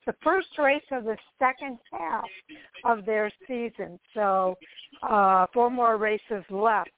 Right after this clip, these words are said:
for the arca East before they determine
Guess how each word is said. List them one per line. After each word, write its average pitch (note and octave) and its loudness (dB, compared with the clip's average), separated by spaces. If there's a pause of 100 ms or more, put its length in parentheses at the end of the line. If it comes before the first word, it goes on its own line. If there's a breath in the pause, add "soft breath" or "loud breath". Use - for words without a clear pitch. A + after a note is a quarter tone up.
(440 loud breath)
for G#3+ 0
the G3+ -4
arca G3 -4
East G#3 -10 (100)
before G3 -6
they F#3+ -2
determine F#3+ -8